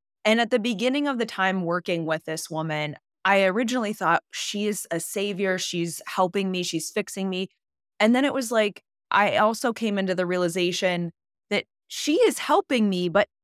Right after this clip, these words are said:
I had to take these steps on the path and do the work to make the change. And that's something that I think we talked about in our conversation one-on-one that I wanna share with everyone too. Like, you could have the best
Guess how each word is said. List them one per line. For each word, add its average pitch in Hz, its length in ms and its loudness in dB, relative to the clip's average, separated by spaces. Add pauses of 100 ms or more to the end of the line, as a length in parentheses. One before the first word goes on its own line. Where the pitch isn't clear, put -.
(120)
I 285 560 4
had 190 560 0
to 208 200 -6
take 180 360 -6
these 175 300 -8
steps 156 320 -2
on 165 200 -2
the 165 80 -2
path 165 380 0
and 175 240 -6
do 185 180 -2
the 175 120 0
work 160 340 0
to 180 120 -4
make 175 300 -4
the 170 80 -4
change. 156 540 -8 (120)
And 208 120 4
that's 262 220 2
something 190 640 0
that 170 200 -2
I 175 60 2
think 220 240 -4
we 202 80 -4
talked 170 280 -2
about 165 260 0
in 170 100 -4
our 190 220 4
conversation 156 760 -4
one-on-one 156 640 0
that 170 220 0
I 165 80 2
wanna 160 180 -2
share 160 220 0
with 160 160 -2
everyone 151 360 -2
too. 202 360 -2
Like, 156 200 0 (460)
you 226 180 2
could 349 220 0
have 180 400 0
the 185 220 -6 (100)
best 160 460 -4